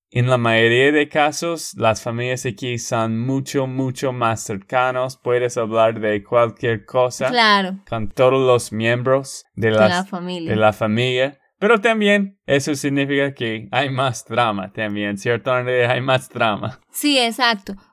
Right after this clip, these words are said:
Speaker 2: Cuando estás en una familia tan grande, entonces, pues,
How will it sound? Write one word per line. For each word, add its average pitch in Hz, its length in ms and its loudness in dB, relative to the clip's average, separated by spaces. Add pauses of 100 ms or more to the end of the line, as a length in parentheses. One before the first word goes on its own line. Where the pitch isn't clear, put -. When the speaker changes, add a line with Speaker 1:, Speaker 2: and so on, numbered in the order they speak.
Speaker 2:
Cuando 247 300 0
estás 247 280 2
en 311 120 2
una 330 180 2
familia 262 500 -2
tan 233 260 4
grande, 233 720 4 (340)
entonces, 214 640 0
pues, 196 460 6